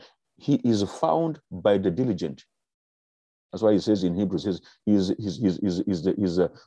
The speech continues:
he's, he's a reward of those who do what? Who's, those who diligently seek him." Seeking God requires diligence. Prasiki arabonde lebo shata. Diligence.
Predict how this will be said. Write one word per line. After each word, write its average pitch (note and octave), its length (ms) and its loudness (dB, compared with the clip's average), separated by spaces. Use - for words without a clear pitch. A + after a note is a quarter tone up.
he's, G2 160 0
he's F2+ 160 -4
a F#2+ 80 4
reward F#2 340 4
of F2 220 2
those B2+ 160 4
who A2 160 -2
do G2+ 60 -4
what? G#2+ 280 2
Who's, C#3+ 200 -2
those C#3 180 0
who G2 460 -4
diligently F#2+ 1000 0
seek - 520 -2
him." A2+ 480 2
Seeking D#3+ 840 0
God D3+ 480 2
requires C3+ 800 4
diligence. F#2 680 0
Prasiki C3+ 640 2
arabonde F#2+ 540 4
lebo E2+ 260 0
shata. F2 380 -4
Diligence. A2 600 2